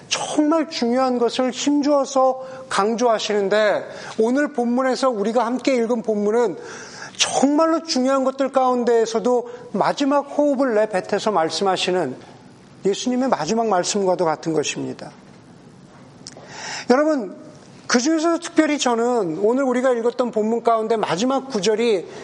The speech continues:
정말로 예수님이 중요하다고 여기는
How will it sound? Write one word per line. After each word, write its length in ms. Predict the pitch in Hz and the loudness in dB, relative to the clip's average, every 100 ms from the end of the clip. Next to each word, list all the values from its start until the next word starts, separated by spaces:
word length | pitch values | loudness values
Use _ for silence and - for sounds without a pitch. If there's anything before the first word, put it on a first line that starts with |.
| - - | -10 -6
정말로 600 | - - 277 320 302 262 | -4 0 0 2 2 2
예수님이 600 | 226 - 254 254 254 - | 0 0 0 0 -2 -4
중요하다고 680 | - 220 240 233 226 220 | -2 2 2 2 2 2
여기는 540 | 196 175 190 214 175 | 2 2 2 2 0